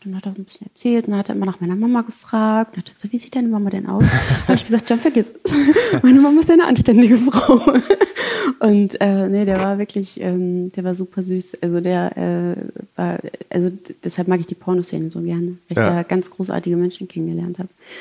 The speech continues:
Speaker 1: Und eben auch, ähm, Harry S. Morgan damals, weil ich wurde dann tatsächlich mal mitgenommen zu so einem Dreh, zu so einem Pornocasting. Und die wollten mich erst nicht dabei haben, weil die haben gesagt, "Du bist noch so klein und du bist", ich war, also ist, das ist schon viel, viel länger her sogar. Das, da muss ich so Mitte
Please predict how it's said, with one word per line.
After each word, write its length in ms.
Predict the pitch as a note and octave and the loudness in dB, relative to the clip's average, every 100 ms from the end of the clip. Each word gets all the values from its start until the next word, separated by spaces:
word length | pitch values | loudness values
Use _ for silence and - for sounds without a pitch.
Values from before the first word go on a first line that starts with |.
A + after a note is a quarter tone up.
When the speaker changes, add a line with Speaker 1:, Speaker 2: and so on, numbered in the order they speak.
| - - F3+ - | -18 -18 -20 -4
Speaker 1:
Und 380 | F3 F3+ - | -2 -2 -6
eben 200 | - F#3+ | -6 -2
auch, 240 | F#3 F3+ F3+ | -2 -4 -4
ähm, 400 | F3+ E3+ E3+ - E3 | -4 -2 -6 -6 -4
Harry 180 | F#3+ | -2
S. 180 | F#3+ - | -4 -4
Morgan 280 | F3+ G3 F3+ | -2 0 -2
damals, 320 | D#3 D#3 - | -2 -4 -6
weil 240 | - E3+ - | -6 -4 -2
ich 240 | F3 - | -4 -4
wurde 200 | G3 G3 | -2 0
dann 100 | F3 | -2
tatsächlich 480 | F3 E3+ F#3 F3 E3+ | -2 -4 -6 -6 -6
mal 120 | D#3 | -6
mitgenommen 480 | D3 - D3 D3 D3 | -6 -8 -8 -8 -8
zu 140 | - D#3 | -10 -8
so 60 | |
einem 160 | D3+ D3+ | -8 -8
Dreh, 360 | - D#3 E3 | -8 -8 -8
zu 160 | - F3 | -12 -12
so 60 | D#3 | -8
einem 160 | D#3 | -8
Pornocasting. 880 | D#3+ D#3 D#3+ D#3 D3+ D#3 - D#3 D#3 | -6 -6 -8 -8 -10 -10 -10 -8 -6
Und 220 | F#3+ D#3+ - - - - _ - | -6 -8 -10 -20 -20 -20 _ -10
die 100 | D#3+ | 0
wollten 340 | F#3 G#3 G#3 | 2 2 0
mich 160 | G3+ - | -2 0
erst 200 | F#3 F3+ | -4 -4
nicht 140 | E3+ | -6
dabei 320 | E3 F3+ F#3+ | -2 2 2
haben, 180 | F#3 E3+ | 2 0
weil 120 | D3+ | -2
die 60 | E3 | -2
haben 120 | E3 E3 | -2 -2
gesagt, 360 | D#3+ D#3+ - | -2 -4 -4
"Du 100 | G3 | -4
bist 140 | A3+ A#3+ | -4 -4
noch 120 | A#3+ | -4
so 120 | A#3+ | -4
klein 600 | A#3+ A3+ A3+ A3 A3 A3 | -2 -2 0 -2 -4 -4
und 340 | A3+ G#3+ A3 A3+ | -6 -6 -6 -6
du 100 | A3 | -6
bist", 340 | A3 - - - | -6 -8 -10 -8
ich 160 | F3+ | -4
war, 140 | F3 - | -2 -2
also 220 | - E3 | -2 0
ist, 220 | F3 E3+ | 0 0
das 120 | G3+ A#3+ | 0 2
ist 140 | C#4+ | 0
schon 160 | G3+ F3+ | -2 -2
viel, 160 | A3+ | -4
viel 140 | A3 F3 | 0 0
länger 220 | F#3 C4+ | 0 0
her 160 | C#3 D3 | -2 -4
sogar. 320 | D#3 D3+ D3+ | -6 -4 -2
Das, 220 | D#3 - | -2 -4
da 100 | D#3+ | -4
muss 140 | E3+ G3+ | -2 -4
ich 100 | - | -4
so 120 | E3+ | -2
Mitte 600 | F3+ F3+ G3 F3+ E3+ | -2 -2 -4 -2 -4